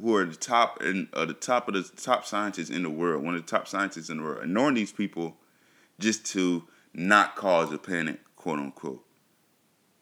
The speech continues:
And now you have hundreds of thousands of deaths because of this virus, and it wasn't dealt with properly. So, Don't Look Up is a decent movie.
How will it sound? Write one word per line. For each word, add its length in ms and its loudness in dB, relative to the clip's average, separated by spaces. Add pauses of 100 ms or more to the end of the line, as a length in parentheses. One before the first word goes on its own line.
(560)
And 220 2
now 360 8
you 200 -4
have 240 2
hundreds 460 -6
of 80 -12
thousands 460 0
of 160 -14
deaths 360 -12 (1800)
because 260 -12
of 100 -14
this 240 -14 (800)
virus, 460 -10 (480)
and 180 -14
it 100 -8
wasn't 340 -10 (340)
dealt 180 -14
with 180 -20
properly. 200 -20 (1400)
So, 480 4 (560)
Don't 260 6
Look 220 2
Up 380 4 (440)
is 200 0
a 100 4
decent 380 2
movie. 340 -4